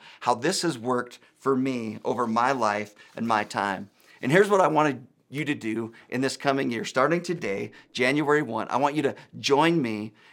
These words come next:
in this practice of studying the scripture together. And I want you to apply this. And you might be out there saying, "Yeah, I've done stuff like that before. It doesn't work." Um, humor me. Just humor me. Even if you're convinced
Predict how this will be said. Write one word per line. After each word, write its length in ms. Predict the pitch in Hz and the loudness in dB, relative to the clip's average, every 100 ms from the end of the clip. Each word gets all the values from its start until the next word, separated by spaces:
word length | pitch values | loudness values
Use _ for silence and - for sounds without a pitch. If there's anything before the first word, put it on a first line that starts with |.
| - | -6
in 140 | 120 | -2
this 200 | 127 - - - | -2 -4 -12 -2
practice 460 | 127 131 - 156 | 2 2 0 -2
of 180 | - 113 | -2 -4
studying 440 | - - 123 151 156 | -2 0 0 0 -2
the 80 | |
scripture 640 | 156 - 120 120 - 127 131 - _ | -4 -6 -6 -6 -6 -6 -8 -14 _
together. 560 | 135 110 104 101 110 120 _ _ - | -4 -2 -2 -2 -4 -8 _ _ -2
And 80 | 123 | 2
I 40 | |
want 220 | 139 160 | 4 2
you 60 | 156 | 0
to 140 | 151 | 0
apply 320 | 135 - 120 120 | 0 4 4 4
this. 160 | 123 | 0
And 80 | 135 | 0
you 80 | 202 | 2
might 220 | 214 196 | 4 2
be 100 | 151 | 4
out 160 | 143 - | 2 2
there 140 | 135 | -4
saying, 300 | - 131 123 | -2 -4 -4
"Yeah, 120 | 117 | -4
I've 260 | 82 117 131 | -2 -4 -2
done 220 | 156 156 | -2 -2
stuff 320 | - 175 151 | 0 -2 2
like 180 | 151 135 | 0 2
that 200 | 127 113 | 0 0
before. 460 | 131 - 120 127 123 - - | -4 -6 -4 -4 -8 -12 -8
It 160 | 117 | 0
doesn't 340 | 139 135 139 107 | 2 4 0 -4
work." 360 | 113 85 - - - | -6 -8 -12 -20 -14
Um, 540 | - 101 107 110 107 101 _ _ _ _ _ _ | 0 4 4 2 -2 -10 _ _ _ _ _ _
humor 360 | - 151 135 117 | 0 2 2 0
me. 240 | 98 98 _ _ _ | -6 -12 _ _ _
Just 220 | - 170 170 | 2 4 4
humor 180 | 165 | 2
me. 100 | 135 | 2
Even 260 | - 185 208 | 0 0 2
if 140 | 185 | 0
you're 100 | 151 | -2
convinced 640 | 170 156 135 135 113 - - | -2 -2 0 -2 -4 -6 -14